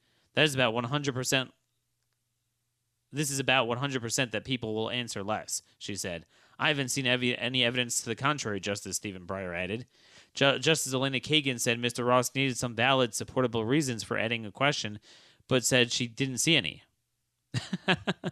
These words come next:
The barrage of questions was so steady that Chief Justice John Roberts urged his colleagues to give Mister Francisco time to answer. <laughs> Oh, boy. Um, conservative justices appeared sympathetic to that position and suggested that it was hazy and unknowable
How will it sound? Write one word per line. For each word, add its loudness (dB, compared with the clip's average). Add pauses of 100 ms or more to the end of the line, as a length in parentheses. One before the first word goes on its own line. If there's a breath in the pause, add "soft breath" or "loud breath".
(920 soft breath)
The 2
barrage 8
of 4
questions 4
was 2
so 6
steady 6
that 2
Chief 0
Justice 4
John 2
Roberts 2 (380)
urged 4
his -4
colleagues 4
to -6
give 0
Mister -4
Francisco -2
time -2
to -4
answer. -4 (180)
<laughs> -8 (920 loud breath)
Oh, 6
boy. 2 (1080)
Um, 2
conservative 4
justices 2
appeared 2
sympathetic 2
to -2
that 2
position 0
and -2
suggested 0
that 2
it -4
was -2
hazy 0
and -2
unknowable 0